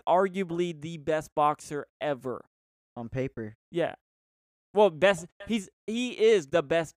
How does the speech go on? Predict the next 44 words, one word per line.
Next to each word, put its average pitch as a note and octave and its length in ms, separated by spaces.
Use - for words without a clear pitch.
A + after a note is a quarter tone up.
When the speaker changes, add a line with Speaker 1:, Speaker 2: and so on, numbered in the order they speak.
Speaker 1:
defensive D#3 600
fighter B2+ 380
ever. A2+ 320
Speaker 2:
For D3+ 160
sure - 200
Speaker 1:
For - 40
sure A2 180
Speaker 2:
that. C3+ 60
Speaker 1:
that. A#2 200
Speaker 2:
For A#2+ 120
sure C#3 180
Speaker 1:
He's A#2+ 80
Speaker 2:
that. B2 180
Speaker 1:
a - 0
little E3 200
bitch C#3+ 260
and B2+ 100
he B2 60
runs. B2 380
Speaker 2:
He C3+ 80
used D3+ 280
to - 40
be D3+ 140
a C3 40
good B2 220
boxer C3+ 400
too, B3+ 180
though. A#2 220
He C#3+ 80
used F#3 180
to F#3+ 80
actually C#3 320
fight D#3 420
in A#2 140
his A#2 180
fight. - 280
Then C3 240
he D#3+ 160
got C3+ 200
smart D3+ 380
and C3 100
was C3 120
like, B2 180
"Man, D#3 420